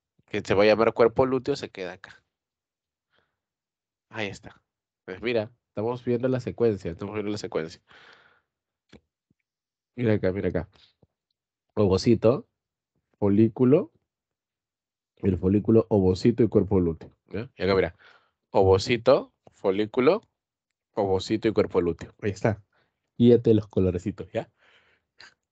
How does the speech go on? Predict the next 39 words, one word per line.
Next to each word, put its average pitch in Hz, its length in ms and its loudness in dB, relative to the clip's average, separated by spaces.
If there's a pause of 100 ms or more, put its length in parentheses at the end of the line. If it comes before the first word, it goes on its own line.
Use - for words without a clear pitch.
Listo. 175 440 2 (600)
Eh, 139 180 2
de 147 160 6
ellos, 214 380 0
el 127 220 -4
que 113 140 -6
todavía 147 400 0
me 139 140 -8
sigue 143 260 -4
formando 123 400 -4
hormonas, 127 340 -4
porque 117 220 2
recuerda 110 380 2
que 113 80 -4
el 101 60 0
endometrio, 95 800 0
si - 200 -16
no, 95 180 -6
se 101 160 -8
saldría, 92 560 -2 (460)
el 101 120 -8
que 95 120 -2
me 90 120 -2
sigue 107 260 -2
liberando 101 600 2
hormonas 95 600 -2
es - 140 -14
este - 180 -8
de 87 100 -2
acá, 139 360 -6
el 87 160 -14
cuerpo 95 320 -2
lúteo. 117 400 0 (340)
Él 101 200 -2
va 104 120 4
a 101 60 2
liberar 95 400 0
la 98 160 -4
progesterona. 90 920 -8